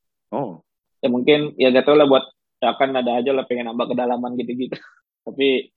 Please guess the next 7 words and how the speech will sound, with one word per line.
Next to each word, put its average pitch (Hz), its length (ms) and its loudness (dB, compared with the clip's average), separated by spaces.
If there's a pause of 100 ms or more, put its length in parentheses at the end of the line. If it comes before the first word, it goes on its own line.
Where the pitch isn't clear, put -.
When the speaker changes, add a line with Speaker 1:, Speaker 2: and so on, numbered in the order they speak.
(280)
Speaker 2:
ternyata 120 640 0 (500)
ya 113 140 -4
belum 113 320 -4
terlalu 117 340 0
sukses 120 320 -4
gitu. 120 220 -2 (500)
Speaker 1:
Hah. 151 240 -10